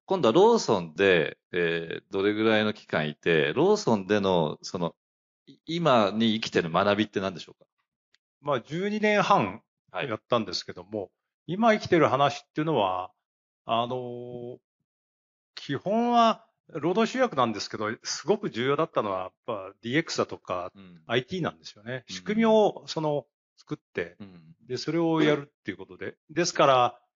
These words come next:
Speaker 2: 今からもう十年前に、えー、自動発注の仕組みを作って、パランティアを入れて、で、
Speaker 1: うん。
Speaker 2: エーアイも入ってたんで、入れたんですよね。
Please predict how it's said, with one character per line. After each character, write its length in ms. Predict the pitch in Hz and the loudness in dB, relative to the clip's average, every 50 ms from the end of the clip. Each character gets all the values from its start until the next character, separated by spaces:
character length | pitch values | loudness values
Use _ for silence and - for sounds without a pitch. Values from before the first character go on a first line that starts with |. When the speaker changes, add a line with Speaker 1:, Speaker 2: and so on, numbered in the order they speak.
| _ _ - | _ _ -8
Speaker 2:
今 240 | 147 160 185 196 180 | -4 0 2 2 2
か 120 | 180 160 135 | 4 4 4
ら 200 | 127 120 117 117 | 4 4 4 2
も 560 | 120 131 143 139 123 113 110 101 101 113 - _ | 2 0 2 2 2 2 2 0 -2 -6 -8 _
う 80 | 143 | -18
十 300 | 104 104 113 135 151 170 180 | -20 -12 -6 -2 -2 0 0
年 160 | 190 190 190 | 0 0 2
前 180 | 190 196 190 | 4 4 4
に、 300 | 175 127 104 92 90 90 _ _ _ _ _ _ _ _ _ _ | 4 0 -2 -6 -10 -18 _ _ _ _ _ _ _ _ _ _
え 40 | 113 | -10
ー、 300 | 113 113 113 113 113 113 113 | -10 -8 -6 -8 -8 -8 -10
自 160 | - - 110 | -12 -14 -2
動 160 | 110 156 160 | 2 2 2
発 260 | 156 117 160 160 - _ | 4 2 0 -2 -2 _
注 140 | - - | -6 -6
の 100 | 113 98 | -6 -6
仕 140 | 90 - - | -6 -12 -12
組 160 | _ - 107 | _ -12 -8
み 60 | 107 107 | -8 -8
を 60 | 104 | -8
作 180 | - - _ - | -10 -16 _ -20
っ 20 | |
て、 180 | _ _ _ - | _ _ _ -20
パ 140 | _ - 147 | _ 0 2
ラ 100 | 190 214 | 2 2
ン 80 | 220 - | 0 2
テ 100 | - 120 | 2 0
ィ 40 | |
ア 40 | 98 | 2
を 40 | 90 | 0
入 60 | 92 | -2
れ 120 | 87 92 90 | -6 -10 -12
て、 260 | _ - 85 - _ _ _ _ _ _ _ _ 117 | _ -14 -16 -16 _ _ _ _ _ _ _ _ _
で、 100 | 113 131 | -2 0
Speaker 1:
う 20 | 160 | 4
ん。 20 | |
Speaker 2:
エ 60 | 190 | 4
ー 40 | 202 | 4
ア 20 | 185 | 4
イ 40 | 139 | 4
も 220 | 110 98 92 95 104 | 0 -4 -6 -10 -12
入 120 | - - 131 | -8 -8 -4
っ 20 | |
て 100 | - 123 | -4 -6
た 80 | - - | -6 -6
ん 40 | - _ _ _ | -14 _ _ _
で、 140 | 85 87 _ _ _ _ _ _ _ _ _ | _ -20 _ _ _ _ _ _ _ _ _
入 80 | - 110 | -6 -6
れ 60 | 127 | -4
た 140 | 127 135 120 | -4 -4 -6
ん 80 | 101 | -6
で 80 | 85 _ | -10 _
す 120 | - - | -20 -20
よ 80 | - 113 | -20 -20
ね。 160 | 110 117 _ | -20 -20 _